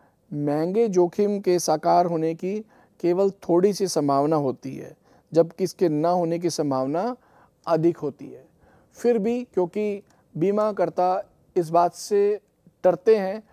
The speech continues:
कि कहीं अगर किसी स्थिति में ऐसे नुकसान हो गए तो उस स्थिति में वह उस नुकसान को सहन नहीं कर पाएंगे, इसलिए वह उन जोखिमों को बीमा योग्य नहीं मानते हैं।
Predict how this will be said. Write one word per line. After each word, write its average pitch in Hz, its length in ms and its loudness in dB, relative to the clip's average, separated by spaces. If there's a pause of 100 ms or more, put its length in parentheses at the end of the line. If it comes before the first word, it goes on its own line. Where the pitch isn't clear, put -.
(340)
कि 180 100 0
कहीं 190 360 2
अगर 185 240 2 (360)
किसी 190 220 -2
स्थिति 208 380 -2
में 151 200 -2 (220)
ऐसे 202 460 0 (400)
नुकसान 190 640 0
हो 214 100 0
गए 143 220 2 (540)
तो 196 60 2
उस 214 180 4
स्थिति 208 280 -2
में 196 160 -2
वह 180 360 2 (200)
उस 185 320 -2
नुकसान 170 520 -4
को 190 240 0
सहन 170 320 -2
नहीं 165 380 -2
कर 175 160 0
पाएंगे, 156 520 -4 (380)
इसलिए 202 360 2
वह 190 120 0
उन 220 300 0
जोखिमों 180 500 -2
को 196 360 2 (720)
बीमा 208 280 2
योग्य 185 460 0 (760)
नहीं 190 360 6
मानते 143 400 2
हैं। 131 180 -16